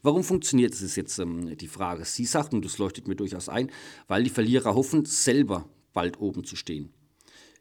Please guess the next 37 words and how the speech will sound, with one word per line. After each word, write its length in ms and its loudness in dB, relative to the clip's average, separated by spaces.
Bezogen 420 2
auf 120 -2
den 140 0
Jugendfußball, 840 -2
was 160 -2
ja 80 2
jetzt 140 -6
unser 240 -2
Thema 300 0
so 320 -4
vorrangig 640 -2
ist, 180 -10
auch 280 0
da. 300 0
Also 180 0
ein 40 2
Spieler 300 2
setzt 240 -2
sich 120 -4
da 140 4
auf 120 0
die 80 -6
Bank, 300 2
weil 100 4
er 80 2
denkt, 240 2
„Na 100 2
ja, 180 4
irgendwann 480 4
werde 140 0
ich 80 -12
vielleicht 220 -2
selber 320 2
von 140 -4
Anfang 280 -4
an 300 -6
spielen.“ 460 -4